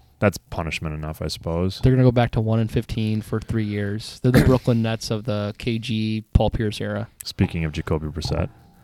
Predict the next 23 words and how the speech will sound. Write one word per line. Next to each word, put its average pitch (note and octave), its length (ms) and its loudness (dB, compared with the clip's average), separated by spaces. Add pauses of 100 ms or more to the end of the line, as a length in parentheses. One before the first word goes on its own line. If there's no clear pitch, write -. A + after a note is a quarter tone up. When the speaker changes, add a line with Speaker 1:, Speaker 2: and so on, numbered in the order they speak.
(160)
Speaker 2:
Yep. - 160 0 (680)
There A#2 200 4
he D3 100 6
is. F3+ 540 8
Gonna B2+ 160 2
be C3 100 2
your A#2 100 4
Q C#3 180 10
B C#3 140 10
one, C#3+ 400 10
day C#3+ 160 6
one. D3+ 400 6 (1900)
Speaker 1:
Wow. - 320 -12 (480)
<laughs> - 40 6 (1500)
Cleveland G2 360 2
gonna G#2 140 6
Cleveland. F#2 460 4 (420)
Um, F2 600 6 (1000)
Speaker 2:
Hey, B2+ 160 -2
shout C3 200 0
out F#3+ 80 2
to C3+ 80 -12
Jo-, C3+ 180 4